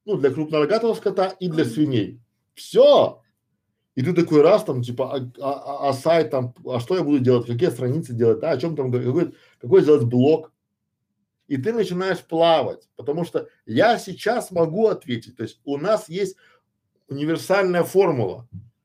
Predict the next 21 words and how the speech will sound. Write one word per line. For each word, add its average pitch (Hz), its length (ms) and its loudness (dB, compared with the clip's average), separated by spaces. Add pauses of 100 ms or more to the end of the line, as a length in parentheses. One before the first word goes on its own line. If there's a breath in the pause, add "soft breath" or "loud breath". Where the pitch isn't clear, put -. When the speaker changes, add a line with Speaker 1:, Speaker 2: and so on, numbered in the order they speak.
Speaker 1:
да, 180 340 -2 (380)
которая 160 300 0
называется, 147 560 2
там, 131 140 -2
мы 160 80 -2
можем 165 260 0
сделать 139 280 4
там 127 140 -2
страницу 135 600 -2 (240 loud breath)
главный 208 680 2
корм, 175 560 2
дополнительный 175 1040 -2
корм, 160 320 -6
правильно? 151 500 -4 (280 soft breath)
Страница 170 520 0
контакты, 147 720 0
страница 147 500 -2
вакансии, 170 640 0
страница 160 480 -4
там 120 340 -6
видеоотзывы, 143 1040 4